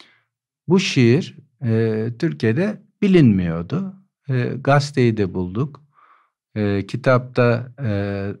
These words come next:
şiir yer aldı Nazım Hikmet'in yolculuğunda.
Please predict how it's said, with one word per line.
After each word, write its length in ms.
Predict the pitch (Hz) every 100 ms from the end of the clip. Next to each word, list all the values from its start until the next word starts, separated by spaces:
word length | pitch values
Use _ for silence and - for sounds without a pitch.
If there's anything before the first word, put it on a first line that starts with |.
| _ _ _ _ _
şiir 600 | - - 110 107 104 104 - 139
yer 260 | 110 107
aldı 580 | 98 87 80 90 92 127
Nazım 400 | 101 90 90 95
Hikmet'in 420 | 87 87 90 92
yolculuğunda. 840 | 87 87 87 87 85 87 85 143